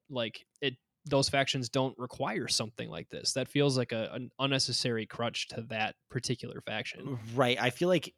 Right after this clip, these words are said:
Speaker 2: it should be kind of balanced in faction, but I feel like it's gonna be balanced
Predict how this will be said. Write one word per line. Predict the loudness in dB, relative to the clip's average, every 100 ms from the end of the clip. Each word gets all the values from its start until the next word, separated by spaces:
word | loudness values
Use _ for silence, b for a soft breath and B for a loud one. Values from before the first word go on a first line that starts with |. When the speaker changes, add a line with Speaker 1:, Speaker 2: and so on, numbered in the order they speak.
| _ 0
Speaker 2:
it | 2 2
should | -2 0 -2 -2
be | -4 -4
kind | -2 -4
of | 0
balanced | 0 0 -4 -8 -12 -12
in | -10 -6
faction, | -4 -4 -4 -6 -6 -6
but | -6
I | -6
feel | -4 -2 -2
like | -4 -8
it's | -8
gonna | -10 -8
be | -10
balanced | -6 -6 -6 -6 -8